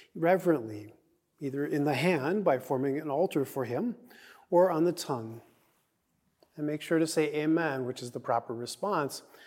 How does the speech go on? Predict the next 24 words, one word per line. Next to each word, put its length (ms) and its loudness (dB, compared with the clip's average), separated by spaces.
It 40 -8
means, 180 2
"I 120 4
believe. 500 -4
I 80 -6
believe 600 0
in 140 -6
Jesus 320 -4
Christ 360 -2
and 100 -2
the 60 0
Eucharist." 600 -2
And 80 2
then 120 8
give 200 4
thanks 360 4
in 60 4
your 120 2
pew 300 0
when 80 4
re-, 360 4
re-, 200 0
you 140 4
return 680 6